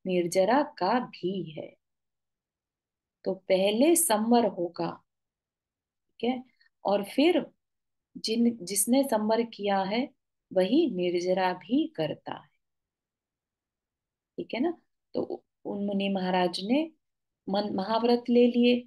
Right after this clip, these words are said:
सारे व्रतों से छूट गए, सारे पापों से छूट गए, sorry, है ना? तो अब गुप्ती में बैठे हैं, right? तो गुप्ती में जिस समय बैठे होते हैं,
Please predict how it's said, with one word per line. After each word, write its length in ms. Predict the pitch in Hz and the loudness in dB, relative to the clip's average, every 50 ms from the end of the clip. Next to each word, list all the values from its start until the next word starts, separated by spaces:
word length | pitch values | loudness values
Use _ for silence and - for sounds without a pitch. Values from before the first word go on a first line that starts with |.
| _ _ _ | _ _ _
सारे 460 | - - - 190 190 190 190 202 220 214 | -10 -4 0 2 2 2 2 0 -2 -2
व्रतों 480 | 214 214 202 196 202 - 208 208 208 208 | -2 -4 -4 -4 -2 -2 -4 -2 -2 -2
से 440 | - - - 214 208 208 208 214 - _ _ _ - | -2 -2 0 0 -2 -2 -4 -6 -10 _ _ _ -14
छूट 280 | - - 220 226 233 220 | -10 -8 -8 -6 -6 -4
गए, 260 | 220 214 214 214 - _ _ _ _ _ _ _ - | -2 -2 -4 -4 -8 _ _ _ _ _ _ _ -4
सारे 320 | - 208 196 190 190 208 208 | 0 2 2 2 2 0 0
पापों 360 | 208 202 185 185 - 214 214 | 2 0 0 0 0 -2 -2
से 160 | 208 247 233 | 2 2 2
छूट 280 | 233 - 226 220 214 233 | 2 0 -6 -8 -8 -8
गए, 180 | - 214 214 214 | -8 -6 -6 -4
sorry, 280 | - 220 208 208 214 214 214 _ _ _ _ _ _ - | -4 -4 -4 -4 -6 -8 -10 _ _ _ _ _ _ -2
है 60 | 240 | 0
ना? 200 | 349 403 277 - - _ _ _ _ _ _ _ _ - | 0 0 0 -4 -8 _ _ _ _ _ _ _ _ -4
तो 60 | - | -4
अब 360 | - - 254 320 311 269 190 185 | 0 2 2 2 2 2 -2 0
गुप्ती 380 | 247 240 - - - 285 285 | -2 -2 -2 -2 2 4 6
में 180 | 269 262 247 226 | 6 6 4 4
बैठे 380 | 202 180 170 - - 170 170 160 | 4 2 2 0 -4 -6 -6 -6
हैं, 200 | 165 160 - - _ _ _ _ _ _ _ _ _ _ _ _ _ - | -6 -8 -14 -14 _ _ _ _ _ _ _ _ _ _ _ _ _ -4
right? 300 | 202 226 302 349 - - _ _ _ _ _ _ _ _ _ - | -2 0 0 0 -2 -4 _ _ _ _ _ _ _ _ _ 2
तो 420 | 302 330 349 349 359 - - _ _ _ - | 4 4 6 4 2 0 -6 _ _ _ -10
गुप्ती 380 | 202 233 269 254 - - 330 339 | -2 -2 -2 0 4 4 6 6
में 160 | 320 339 320 247 | 8 6 4 4
जिस 240 | 269 269 - - | 4 4 4 4
समय 260 | - 254 254 269 269 254 | 4 4 4 4 4 4
बैठे 380 | 226 202 190 185 190 214 214 | 4 2 0 0 -2 -4 -6
होते 340 | 196 202 180 - _ - 165 | -4 -4 -6 -8 _ -8 -6
हैं, 200 | 170 170 170 | -6 -6 -10